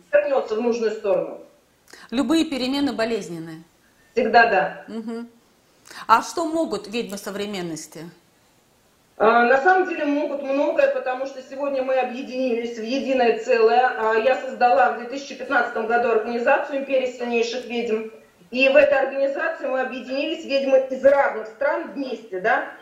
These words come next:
Speaker 1: ведьмы и ведуны. Это те люди, которые изучают мироздание, те
Speaker 2: Мгм.
Speaker 1: люди, которые, м, так скажем,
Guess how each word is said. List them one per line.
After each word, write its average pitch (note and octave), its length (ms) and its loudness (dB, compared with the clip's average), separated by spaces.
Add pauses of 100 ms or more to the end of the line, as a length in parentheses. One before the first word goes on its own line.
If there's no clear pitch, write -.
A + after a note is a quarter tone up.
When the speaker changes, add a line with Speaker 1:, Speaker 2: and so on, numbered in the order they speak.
(180)
Speaker 1:
ведьмы C4 440 4
и B3 180 -2
ведуны. B3+ 580 0 (240)
Это A#3+ 220 2
те D#4+ 120 -6
люди, E4 240 -2
которые C4 600 4
изучают A#3+ 680 2
мироздание, A#3+ 640 0
те C4 200 0
Speaker 2:
Мгм. B3+ 120 -2
Speaker 1:
люди, C4 140 -2
которые, C4 540 6
м, G#3 400 -6
так A#3 160 2
скажем, - 400 2